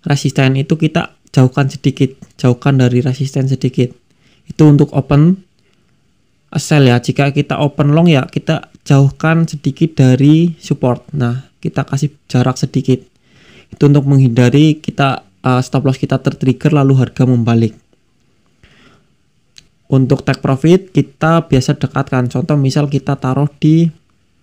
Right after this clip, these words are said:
di sini. Ini kan di support ya. Kita a-, agak ke atasin sedikit. Jika kita open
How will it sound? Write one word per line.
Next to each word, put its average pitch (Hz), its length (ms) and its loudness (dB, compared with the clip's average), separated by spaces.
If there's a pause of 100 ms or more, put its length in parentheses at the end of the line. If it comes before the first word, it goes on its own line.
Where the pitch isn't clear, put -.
(1120)
di - 80 -6
sini. 131 320 0 (1300)
Ini 131 160 0
kan 147 160 2
di 135 160 2
support 139 320 -2
ya. 120 320 -2
Kita - 240 -6
a-, - 240 -14 (160)
agak - 360 -2
ke - 40 -4
atasin 139 480 -2
sedikit. 135 400 -4 (320)
Jika 139 240 -4
kita 147 240 -2
open 170 400 0